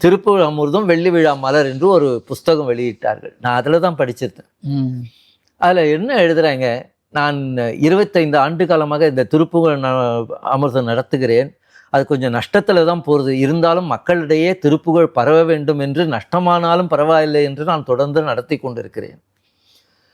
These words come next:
Speaker 1: ஆ, திருவள்ளுவர் ஈராயிரம் ஆண்டு முன் வாழ்ந்தவர்.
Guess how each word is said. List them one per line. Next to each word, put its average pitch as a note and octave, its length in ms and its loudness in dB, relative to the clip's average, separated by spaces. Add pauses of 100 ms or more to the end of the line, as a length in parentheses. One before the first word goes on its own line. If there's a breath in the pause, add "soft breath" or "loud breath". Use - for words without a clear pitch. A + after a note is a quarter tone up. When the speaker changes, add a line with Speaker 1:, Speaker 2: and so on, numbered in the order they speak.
(180)
Speaker 1:
ஆ, C#3 400 0 (220)
திருவள்ளுவர் G3+ 540 2
ஈராயிரம் E3 500 2
ஆண்டு D3+ 300 -2
முன் C#3 240 -4
வாழ்ந்தவர். A#2 520 -2